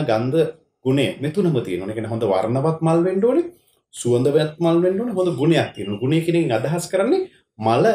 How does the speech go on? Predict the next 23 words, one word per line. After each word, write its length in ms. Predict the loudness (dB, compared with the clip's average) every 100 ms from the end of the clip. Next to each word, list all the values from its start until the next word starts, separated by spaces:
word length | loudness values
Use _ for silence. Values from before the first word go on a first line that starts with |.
| 0 -6
අ, 100 | -4
නිවැරදි 460 | -2 0 0 2 0
ආකාරයට 440 | 0 0 -2 -2 -6
තිබිය 220 | -6 -6
යුතුයි. 160 | -6
පළවෙනි 360 | -2 -2 0 -4
කාරණය 360 | -4 -4 -2 -4
මොකද්ද? 300 | -4 -2 -2 -4 _ _ _
මල 300 | -2 2 2 0 -6
නෙලනකොට 680 | -6 -2 0 -2 -6 -8 -6 -6 -4
ඒක 180 | -4 -4 -2
පරවිච්ච 380 | 0 0 -2 -2
මල් 180 | 0 0
නෙලන්න 280 | 0 -2 -4
හොඳ 160 | -6
නෑ. 120 | -8 -6
පරවිච්ච 320 | -6 -6 -8
මල් 160 | -8 -6
පූජා 260 | -8 -10 -10
කරන්නේ. 320 | -12 -14 -20 _ _ -4
දෙවෙනි 240 | -2 -2
කාරණය 380 | -2 -4 -2 -4
මොකද්ද? 280 | -2 -2